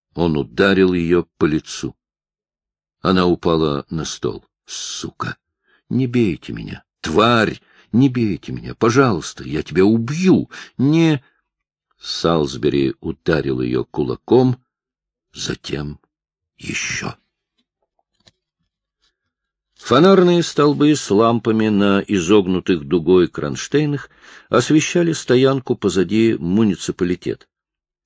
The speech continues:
В ярком синевато-голубом свете иголки ближайших сосен напоминали перья. При свете ламп —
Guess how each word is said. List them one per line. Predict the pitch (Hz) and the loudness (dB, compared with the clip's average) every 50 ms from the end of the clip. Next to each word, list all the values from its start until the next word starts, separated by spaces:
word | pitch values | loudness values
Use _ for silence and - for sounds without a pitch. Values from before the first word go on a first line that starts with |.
| - - - - _ | -20 -20 -20 -12 _
В | 76 | -2
ярком | 82 95 123 135 143 131 - - 127 123 120 | 2 4 4 4 4 2 0 -2 0 0 0
синевато-голубом | 107 - - 110 104 107 110 117 113 - 110 92 95 95 98 90 107 101 95 | -2 -2 -2 -2 0 2 2 0 0 -2 -2 0 0 0 2 2 0 -2 -2
свете | - - - 98 107 107 - - 101 101 - _ _ _ _ _ _ _ _ | -4 -4 -2 -2 -2 -2 -2 -2 -4 -4 -6 _ _ _ _ _ _ _ _
иголки | - 117 110 117 139 139 131 - - 123 | 2 2 6 6 6 6 6 4 2 0
ближайших | 110 110 113 117 101 117 117 113 107 - 113 98 - | 2 2 2 2 4 4 4 4 2 0 -2 -2 -2
сосен | - - - 135 123 - - - 80 67 64 - _ _ _ _ | -6 -2 0 0 0 2 -2 -4 -6 -6 -6 -10 _ _ _ _
напоминали | - 80 85 - 82 73 71 78 85 80 78 80 | -6 -6 -4 -4 -4 -4 -4 -4 -4 -4 -4 -6
перья. | - _ - 120 127 120 117 113 110 - _ _ _ _ _ _ _ _ _ _ _ _ - - - _ | -6 _ 2 4 4 4 2 -2 -8 -10 _ _ _ _ _ _ _ _ _ _ _ _ -20 -20 -20 _
При | - - 113 123 | 2 4 4 4
свете | - - 117 127 131 120 - 127 123 | 2 2 2 2 2 4 4 4 6
ламп — | 120 123 131 135 147 160 151 - - | 6 6 6 4 2 2 0 -4 -10